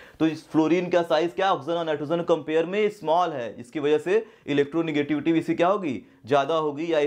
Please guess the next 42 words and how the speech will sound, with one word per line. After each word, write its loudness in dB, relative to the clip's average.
अट्रैक्ट -2
ज़्यादा 0
करेगा -2
दूसरे -4
वाले 2
पोलर 0
मॉलिक्यूल्स 0
को। -6
तो 0
यहाँ 4
पे -2
ये 0
भी 2
ध्यान 0
दीजिएगा, 0
इलेक्ट्रोनेगेटिविटी -2
तो -2
होनी 0
चाहिए 2
और 0
साइज 2
भी -4
क्या 2
होना 0
चाहिए, -4
स्मॉल 2
होना -4
चाहिए, -6
जो -2
कि -2
फ्लोरीन 2
के 2
अंदर 2
दोनों -4
है, -10
इन 2
तीनों 4
में 4
अगर 2
देखा 0
जाए 2
तो। -8